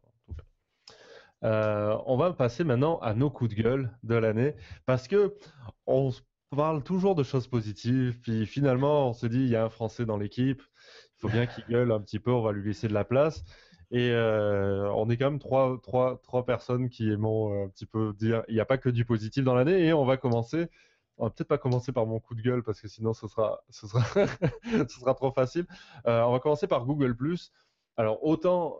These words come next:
euh, moi j'a-, j'adore les collections qu'ils ont, qu'ils ont lan-, qu'ils ont lancées cette année,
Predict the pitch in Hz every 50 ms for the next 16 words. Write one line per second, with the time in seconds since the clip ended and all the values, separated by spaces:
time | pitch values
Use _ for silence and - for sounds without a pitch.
0 | 98 123 117 107 104 104 101 98 98 98 98 95 107 127 143 127 117 107 101 104
1 | 110 - 87 92 87 87 113 113 107 104 120 127 135 131 120 110 101 - 113 110
2 | 107 98 - - 127 127 - 110 98 101 104 101 101 98 98 92 - - 101 95
3 | 98 101 98 101 107 113 117 - 117 117 - - 104 98 101 104 107 117 123 120
4 | - 143 131 - 117 - 117 123 143 165 175